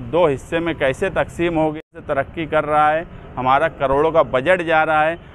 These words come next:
हमारी मामूली मामूली बुनियादी सहूलियात जो गरीब आवाम के लिए है। यहाँ तक कि इस शहर में अगर कोई बोलेगा कि मज़दूर कहाँ रहता है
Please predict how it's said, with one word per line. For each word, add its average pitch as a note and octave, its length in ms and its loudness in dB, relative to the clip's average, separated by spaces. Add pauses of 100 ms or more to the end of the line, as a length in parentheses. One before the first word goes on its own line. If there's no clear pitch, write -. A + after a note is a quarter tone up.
हमारी C#3+ 340 2
मामूली D#3 500 0
मामूली F3+ 420 0
बुनियादी D3 540 -2
सहूलियात C#3 640 0 (460)
जो E3 180 -2
गरीब E3 460 2
आवाम D#3+ 340 2
के D#3+ 100 -6
लिए C#3+ 300 0
है। A2+ 140 -2 (280)
यहाँ C#3+ 360 2
तक F#3 260 0
कि - 920 -4
इस - 180 -2
शहर F3 340 4
में E3+ 220 -2 (280)
अगर F3+ 300 0
कोई G3+ 180 0
बोलेगा F#3+ 340 0
कि G#3 120 -4
मज़दूर D#3+ 560 2
कहाँ F#3 280 4
रहता A#2 320 0
है G2+ 120 -6